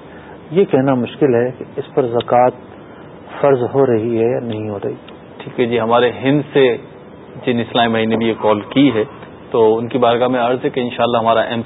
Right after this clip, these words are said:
Speaker 2: سی آر ابھی پٹی لگا دیتا ہے۔ دارالفتاء اہل سنت کے فون نمبر کی پٹی آ رہی ہے، تو آپ اس میں جمعہ کے علاوہ رابطہ کر سکتے ہیں۔ انشاءاللہ عز و جل آپ سے مزید تفصیلات معلوم کرنے کے بعد آپ کا جواب دے دیا جائے گا۔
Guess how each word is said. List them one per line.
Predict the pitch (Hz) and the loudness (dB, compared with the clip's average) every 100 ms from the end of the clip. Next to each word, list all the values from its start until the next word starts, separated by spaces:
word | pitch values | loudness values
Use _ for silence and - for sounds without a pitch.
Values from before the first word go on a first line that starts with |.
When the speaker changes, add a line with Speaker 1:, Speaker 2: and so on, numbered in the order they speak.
| - | 2
Speaker 2:
سی | 131 | 2
آر | |
ابھی | 123 120 | 2 0
پٹی | 117 - 123 | -2 -2 -2
لگا | 113 107 131 | 2 2 2
دیتا | 135 113 | 0 -4
ہے۔ | 113 - - - - 120 | -10 -12 -20 -20 -8 2
دارالفتاء | 110 135 143 117 - 135 135 | 4 4 2 0 -2 0 0
اہل | 135 117 113 - | -4 -6 -8 -8
سنت | 117 127 135 | -6 -4 -6
کے | - 123 - | -4 -4 -2
فون | 120 | -2
نمبر | 117 113 117 | -2 0 -2
کی | - | -2
پٹی | 120 104 - 107 | -8 -8 -2 0
آ | 101 | 0
رہی | 104 117 139 | 0 -2 -4
ہے، | 113 - - - | -6 -10 -20 -12
تو | - - | -10 0
آپ | 120 123 - - 143 | 4 4 2 -8 -8
اس | 135 135 | -6 -2
میں | 123 117 | 0 0
جمعہ | 113 117 120 | -2 -2 0
کے | 120 113 | 0 0
علاوہ | 107 110 123 - - - 110 | 2 2 0 -4 -16 -6 -2
رابطہ | 104 - | 0 -2
کر | 107 113 | -4 -4
سکتے | 117 107 131 120 | -6 -8 -6 -6
ہیں۔ | 123 - - - 123 | -6 -12 -20 -18 -16
انشاءاللہ | - 117 110 113 113 - | 0 0 2 0 -2 -4
عز | 113 110 | -8 -4
و | 107 104 | -4 0
جل | 113 - | 0 0
آپ | 107 107 - | 0 -2 0
سے | 117 113 | 0 0
مزید | 107 117 117 - | -2 -2 0 0
تفصیلات | - - 127 117 120 | -2 -4 0 0 0
معلوم | 113 113 113 | -2 -2 -4
کرنے | 110 110 | -4 -4
کے | 107 107 | -4 0
بعد | 123 - - - | 0 -2 -12 -4
آپ | 110 110 | -2 0
کا | 110 | -2
جواب | 104 101 101 | 0 0 -2
دے | 107 | -4
دیا | 107 107 | -2 -2
جائے | 110 | 0
گا۔ | 127 | 0